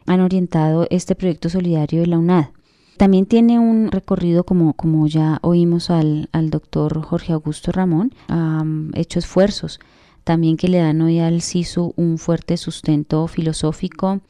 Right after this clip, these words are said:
histórico, normativo, conceptual, ontológico, metodológico y, y estructural, en, entre otros elementos. Entonces, de esta manera tenemos un sistema muy robusto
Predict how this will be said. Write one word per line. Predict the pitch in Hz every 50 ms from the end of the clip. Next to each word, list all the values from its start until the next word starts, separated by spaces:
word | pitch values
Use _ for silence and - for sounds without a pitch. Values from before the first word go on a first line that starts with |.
| _ _ _
histórico, | - - - - - 170 175 185 180 - 185
normativo, | 185 180 165 147 147 143 - - 165 175 175 175 170
conceptual, | - 170 175 - - 139 - - 156 160 160 170
ontológico, | 170 170 165 - 143 143 147 165 156 165 175 - - - 175 170 160
metodológico | 113 160 156 - - 143 139 135 139 151 151 160 - - 175 170
y, | 165 151 135 131 -
y | - 151 156
estructural, | 156 - - - - 151 - - _ - 143 143 135 139 135 151
en, | 156 156 143 135 - -
entre | - - 151 - - 147
otros | 143 - - - 147 - -
elementos. | 143 139 139 135 127 131 - - - - - _ _ _ _ _ _ _ _
Entonces, | - 196 196 - 214 220 233 269 269
de | 269 262
esta | 269 294
manera | 277 277 247 202 190 208
tenemos | - 247 226 196 175 180 196 -
un | 226 220 220 214
sistema | - 226 - - 226 220 214 214 220
muy | 220 220 220
robusto | 214 208 220 220 214 180 170 - - - 302